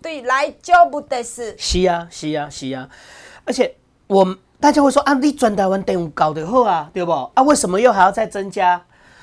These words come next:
Speaker 1: 嗯。
Speaker 2: 啊，当然第一个是我们这边增加完，台中修，修碳的，烧炭的火力发电厂，我们就要减少嘛，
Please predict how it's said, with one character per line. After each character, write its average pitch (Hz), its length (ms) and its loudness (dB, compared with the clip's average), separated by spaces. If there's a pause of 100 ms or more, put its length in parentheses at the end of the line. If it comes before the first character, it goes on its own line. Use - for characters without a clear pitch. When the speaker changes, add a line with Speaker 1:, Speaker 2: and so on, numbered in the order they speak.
Speaker 1:
嗯。 220 120 -20
Speaker 2:
啊， 220 120 0 (140)
当 269 120 4
然 240 120 -2
第 233 160 -2
一 - 20 -6
个 175 160 0
是 185 220 -6
我 151 100 -4
们 160 160 -8
这 254 200 2
边 202 220 0
增 196 240 -4
加 185 240 2
完， 123 240 -4 (520)
台 170 200 -4
中 208 240 -6
修， 165 400 -2
修 170 320 -4
碳 110 360 -10
的， - 40 -20 (220)
烧 202 260 0
炭 196 320 0
的 98 80 -10
火 139 280 -8
力 190 120 -4
发 160 220 0
电 160 160 -6
厂， 120 220 -12
我 101 40 -20
们 117 80 -20
就 151 120 -14
要 147 80 -10
减 101 260 -14
少 71 280 -10
嘛， 65 200 -16